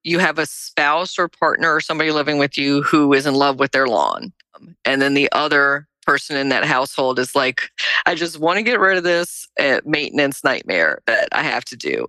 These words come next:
And the other person is like, "No, I like the look of a lawn." Or it's a community feedback thing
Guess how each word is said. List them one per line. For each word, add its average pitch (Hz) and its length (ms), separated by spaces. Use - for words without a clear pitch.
And 123 100
the 135 80
other 135 160
person 135 380
is 123 220
like, 135 160
"No, 226 240
I 160 100
like 180 200
the 180 80
look 196 120
of 175 80
a 175 40
lawn." 151 320
Or 175 640
it's 160 220
a 156 80
community 175 840
feedback 143 600
thing 135 540